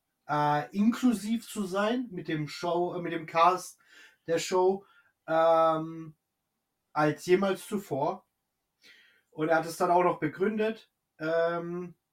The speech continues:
dass es wichtig ist, Leuten eine Stimme zu geben, die keine haben. Ähm,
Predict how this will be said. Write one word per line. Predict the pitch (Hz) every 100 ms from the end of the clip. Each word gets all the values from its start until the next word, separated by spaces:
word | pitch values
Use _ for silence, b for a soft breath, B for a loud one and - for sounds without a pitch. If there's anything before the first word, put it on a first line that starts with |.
| _ _ _ B B B B B -
dass | 151 151
es | 160 151
wichtig | 190 190 190 185
ist, | -
Leuten | 160 175 170 180 170 156 _ -
eine | 139 143 143 143 143 139 _ _ _ _ _ _
Stimme | - - 185 190
zu | 185 165
geben, | 170 165
die | 156
keine | - 160 151 147
haben. | 151 175 185 202 202 b b b b b b _ _ _
Ähm, | 147 151 151 147 147 147